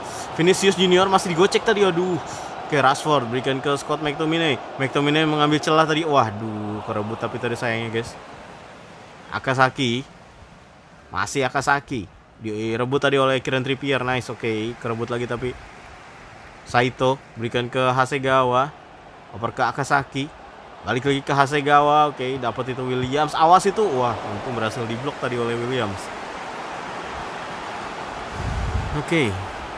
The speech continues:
Gue coba ganti pemain lagi deh bentar. Eh, karena di Asian Elite Cup atau di turnamen preseason ini pergantian pemainnya bisa sampai maksimum ya,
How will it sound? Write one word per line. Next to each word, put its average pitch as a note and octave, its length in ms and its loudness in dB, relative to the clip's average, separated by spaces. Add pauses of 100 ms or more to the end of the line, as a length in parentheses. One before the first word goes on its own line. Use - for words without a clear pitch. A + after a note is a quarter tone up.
(920)
Gue A#2+ 80 -4
coba C3 240 6
ganti C3 240 0
pemain C3+ 240 2
lagi C3+ 160 2
deh C#3+ 160 0
bentar. C3 240 0
Eh, - 1160 -14 (120)
karena C#3 320 4
di B2 480 -2 (560)
Asian C3 320 0
Elite B2+ 240 0
Cup C#3+ 160 2
atau B2 240 0
di A#2 240 0
turnamen A#2+ 480 0
preseason C3 480 0
ini C3+ 400 0
pergantian A2+ 480 -2
pemainnya A#2 320 0
bisa A#2 320 -2
sampai A2 560 2
maksimum C#3 480 0
ya, B2 80 0